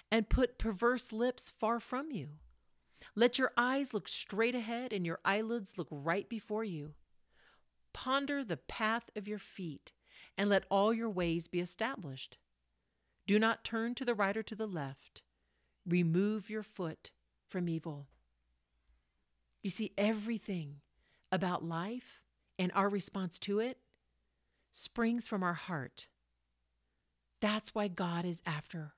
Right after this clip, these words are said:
our heart. And that is why the throne of hi-, of his throne in us is our heart.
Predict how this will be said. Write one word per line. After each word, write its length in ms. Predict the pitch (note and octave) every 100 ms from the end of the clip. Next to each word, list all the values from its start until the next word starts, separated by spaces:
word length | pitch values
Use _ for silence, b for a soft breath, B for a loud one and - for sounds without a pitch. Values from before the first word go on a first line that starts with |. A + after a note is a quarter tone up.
| _ D#3
our 100 | C#3
heart. 480 | F3 E3 D3+ - - B B B
And 140 | E3
that 140 | E3 G3+
is 100 | G3+
why 220 | F#3+ G3 -
the 80 | E3
throne 640 | - - F3+ F#3+ G#3+ A3+ -
of 160 | G#3+ G3
hi-, 220 | G#3 F#3 -
of 280 | E3+ D#3 - B B B B
his 280 | A#3+ A#3+
throne 720 | - G3+ A3 A3+ F#3 D#3 E3+ F#3 _ _ _ _
in 240 | A#3 A#3+ G#3+
us 540 | E3 C#3+ C#3 - C3 - _ _ _ _ -
is 160 | F#3 F3
our 140 | E3
heart. 540 | - F#3+ E3 D3 -